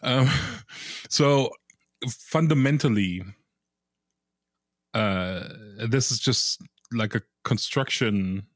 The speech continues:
a, a, a world, a mindset that I don't understand. I, I, I don't, I, I,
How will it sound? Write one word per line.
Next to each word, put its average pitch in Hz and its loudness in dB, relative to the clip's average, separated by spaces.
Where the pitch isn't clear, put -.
a, 110 0
a, 107 -4
a 110 -4
world, 104 -2
a 107 -2
mindset 101 0
that 107 0
I 107 0
don't 110 2
understand. 110 -2
I, 110 -4
I, 110 -2
I 113 0
don't, 110 0
I, 123 0
I, 117 -2